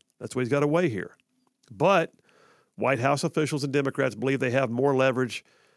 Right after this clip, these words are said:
because they don't think the Democrat, the, the Republicans have it in them. There, there's that. They also believe they have history. There have been a number of what they call clean debt ceiling hikes. Clean debt ceiling hikes means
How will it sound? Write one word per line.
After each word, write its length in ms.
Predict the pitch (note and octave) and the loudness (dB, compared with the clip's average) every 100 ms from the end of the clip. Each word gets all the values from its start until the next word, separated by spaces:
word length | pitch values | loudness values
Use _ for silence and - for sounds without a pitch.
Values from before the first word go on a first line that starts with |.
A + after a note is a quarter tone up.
| _ | _
because 220 | B2+ C3+ C3 | -6 -4 -2
they 120 | B2+ | -2
don't 280 | C#3+ D3 - | 0 0 0
think 220 | C#3 A#2+ | -4 -4
the 60 | |
Democrat, 400 | A2 B2 B2 A#2 | -4 -4 -4 -4
the, 260 | A2+ G2+ B2+ - | -6 -4 -4 -4
the 80 | A#2+ | -6
Republicans 480 | A2+ C#3 B2 B2 | -2 -2 -2 -4
have 180 | G#2 A#2+ | -2 -2
it 60 | A2 | 0
in 100 | G#2 | -4
them. 120 | F2 _ _ _ _ _ _ _ _ _ | -8 _ _ _ _ _ _ _ _ _
There, 240 | - G#2+ - | -10 -8 -6
there's 220 | A#2 A2 | -8 -4
that. 240 | A#2+ F2+ - _ _ _ - _ - | -4 -4 -10 _ _ _ -20 _ -4
They 120 | A#2+ | 2
also 280 | C3+ D3+ D3+ | 2 2 2
believe 240 | C#3 D3 | 2 2
they 120 | C#3 | 2
have 180 | C#3+ C#3 | 2 2
history. 480 | D3 - - E2 - _ _ _ _ _ | 0 -2 -6 -10 -14 _ _ _ _ _
There 80 | A#2+ | -4
have 60 | C3 | 0
been 100 | B2+ | 0
a 80 | A#2+ | 0
number 320 | C3 D3+ D#3 | 0 2 2
of 60 | |
what 100 | C#3 | 2
they 80 | C3 | -2
call 280 | - C3+ A#2 - | -2 -2 -2 -6
clean 440 | - E3 E3+ D#3+ | -4 0 0 0
debt 200 | D3 - | 0 0
ceiling 380 | - E3 C#3 C3+ | -2 -4 -2 -4
hikes. 380 | A2 C3 F#2+ - | -2 -2 -2 -8
Clean 420 | - D#3 D#3 C#3+ | -6 -4 -2 -2
debt 220 | C3 D3 | -2 -2
ceiling 240 | - C#3 B2 | -4 -6 -4
hikes 260 | C3+ B2+ | -4 -6
means 380 | C3 B2+ A2+ - | -6 -6 -6 -12